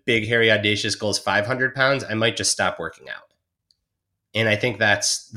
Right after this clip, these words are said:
<laughs> that's the difference right there. And obviously it's one, but one example that hopefully listeners can think about their own pursuits, um, a-, a-, and apply to their own unique situations.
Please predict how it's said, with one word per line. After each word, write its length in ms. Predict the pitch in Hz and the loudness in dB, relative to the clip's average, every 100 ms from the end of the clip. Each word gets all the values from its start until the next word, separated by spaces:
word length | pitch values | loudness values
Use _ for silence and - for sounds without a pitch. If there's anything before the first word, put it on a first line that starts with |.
| - | -8
<laughs> 60 | - | -4
that's 300 | 113 113 - | -4 -4 -4
the 100 | 113 | 0
difference 420 | 143 - 101 98 | 0 2 -2 -2
right 160 | 95 92 | -2 0
there. 220 | 95 98 | 2 2
And 160 | 95 98 | 0 -2
obviously 440 | 107 113 107 104 | -2 0 0 -2
it's 180 | 95 - | -2 -4
one, 380 | 104 107 107 98 | -2 -2 -2 -6
but 300 | 101 - 107 | -4 -2 0
one 160 | 117 110 | 0 0
example 720 | 95 117 139 143 98 98 - - - _ _ | 0 0 0 0 -2 -4 -6 -18 -20 _ _
that 260 | 107 107 - | -2 0 0
hopefully 360 | 117 - 113 | -4 0 0
listeners 600 | 104 110 - 104 101 98 | 2 2 2 4 4 2
can 220 | - 101 - | -2 -4 -2
think 200 | 101 107 | -4 -2
about 420 | 98 95 95 101 | 0 0 -2 -2
their 160 | 104 | -4
own 220 | 90 113 110 | -2 -2 0
pursuits, 720 | 104 - 87 90 - - - 92 | 0 0 -2 -4 -2 -2 -4 -4
um, 480 | 92 90 90 92 - _ _ | -2 -2 -4 -8 -12 _ _
a-, 60 | 95 | -10
a-, 460 | 78 87 82 95 95 | -8 -8 -8 -10 -6
and 120 | 92 | -8
apply 300 | - 95 90 | -4 -2 -2
to 160 | - | -4
their 220 | 90 90 80 | -4 -4 -4
own 420 | 95 92 90 - | -4 -4 -6 -10
unique 320 | 95 95 92 | -8 -8 -6
situations. 880 | - 90 82 82 82 - - - - | -8 -10 -12 -12 -12 -12 -10 -10 -12